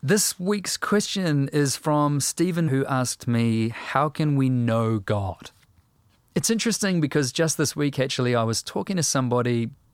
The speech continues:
and in one of the one-on-one conversations that I do through Commoners Communion there, and they were saying sort of that they understood that God was good theologically and mentally, that sort of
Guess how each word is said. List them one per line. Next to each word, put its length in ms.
and 480
in 120
one 140
of 60
the 80
one-on-one 600
conversations 680
that 140
I 100
do 400
through 500
Commoners 320
Communion 400
there, 380
and 220
they 160
were 180
saying 680
sort 240
of 260
that 160
they 160
understood 720
that 220
God 340
was 320
good 560
theologically 920
and 220
mentally, 480
that 240
sort 220
of 340